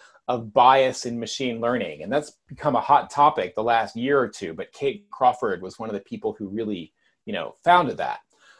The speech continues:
Third person, I'll say Casey Kozyrkov. I'm not actually sure I'm pronouncing her, her name correctly. Casey Kozyrkov is K O Z Y R K O V,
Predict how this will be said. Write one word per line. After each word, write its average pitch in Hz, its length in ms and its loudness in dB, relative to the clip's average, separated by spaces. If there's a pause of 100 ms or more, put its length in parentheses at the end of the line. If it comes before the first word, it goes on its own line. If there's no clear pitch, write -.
(140)
Third 208 300 6
person, 196 480 2
I'll 147 140 2
say 131 280 0
Casey 160 760 -2 (340)
Kozyrkov. 165 800 2
I'm 107 120 -4
not 135 180 6
actually 120 280 0
sure 117 260 -2
I'm 104 100 -2
pronouncing 107 480 -8
her, 92 420 -8
her 101 120 -8
name 98 480 -8
correctly. 85 600 -10
Casey 123 680 -8 (320)
Kozyrkov 123 760 0
is 95 160 -8
K 143 320 0
O 123 180 -2
Z 120 340 -6
Y 110 240 0
R 117 320 -2
K 110 380 -6
O 95 180 -8
V, 113 440 -2